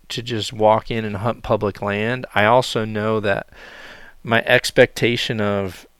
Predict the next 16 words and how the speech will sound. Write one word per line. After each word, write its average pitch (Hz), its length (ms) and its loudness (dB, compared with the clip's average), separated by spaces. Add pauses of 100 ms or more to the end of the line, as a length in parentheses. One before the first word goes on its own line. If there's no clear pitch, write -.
(300)
maybe 110 380 -2
size 107 560 2
of 147 100 0
the 151 160 -2
animal 156 580 -2 (120)
or 107 520 0
expectation 113 1040 -2
of 101 560 -4 (1040)
interactions 123 840 2
or 107 240 2
opportunities 123 840 0
is 110 320 -4
going 117 500 -4
to - 100 -8
be 110 220 -4
lower. 98 640 0